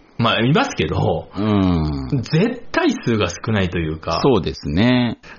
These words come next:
Speaker 1: その、ブレイキングダウンとか見ても、
Speaker 2: うん。うん。
Speaker 1: その、まあ、その、柄悪いなと思いますけど、
Speaker 2: うん。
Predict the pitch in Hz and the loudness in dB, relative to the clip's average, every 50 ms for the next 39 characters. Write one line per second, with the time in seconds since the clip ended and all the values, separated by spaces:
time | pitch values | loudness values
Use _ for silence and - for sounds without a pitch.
0 | - - - - 110 98 95 92 90 87 90 92 92 - - _ _ - - - | -14 -8 -2 0 0 2 2 2 2 2 0 -2 -4 -10 -16 _ _ -14 -8 -4
1 | 117 123 151 214 320 320 311 - 339 349 349 320 320 302 285 320 311 175 104 87 | 0 2 2 4 4 2 2 2 2 2 2 2 2 2 2 2 2 2 2 0
2 | - - - 85 - 87 85 82 78 - - - 110 104 95 85 85 78 - 90 | -2 -2 -6 -4 -2 0 0 0 0 -2 -4 -2 0 2 2 2 2 2 2 0
3 | 80 85 90 82 76 82 87 95 95 90 82 78 73 73 73 - _ _ _ _ | 2 0 0 0 0 -2 -2 0 0 0 0 -2 -6 -8 -10 -14 _ _ _ _
4 | _ _ _ _ - _ _ _ _ _ _ - - 120 104 101 98 95 - - | _ _ _ _ -20 _ _ _ _ _ _ -6 -2 0 0 2 2 0 0 0
5 | 147 170 170 143 107 98 95 - 120 113 104 101 139 147 151 185 220 226 233 254 | 2 2 2 4 2 2 2 0 0 0 2 2 2 2 4 4 2 2 2 2
6 | 302 240 165 131 131 135 131 - 101 90 95 113 123 143 147 143 - - 82 85 | 2 2 2 2 2 0 0 -2 -2 -2 -2 -2 -2 -2 -4 -4 -6 -8 -8 -6
7 | 90 82 78 87 - - 95 82 71 67 67 - | -6 -6 -6 -8 -4 -2 -2 -2 -4 -6 -10 -16